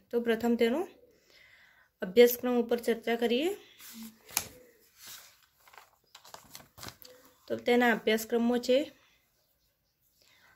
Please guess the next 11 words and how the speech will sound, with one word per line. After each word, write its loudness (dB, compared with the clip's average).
એકમ 4
એકમો 2
મધ્યકાળના 4
પ્રમુખ -2
પદ્ય -2
પ્રકારો. -6
તેમાં 2
પદ, 2
રાસ -2
રાસો, 0
ફાગુ, 0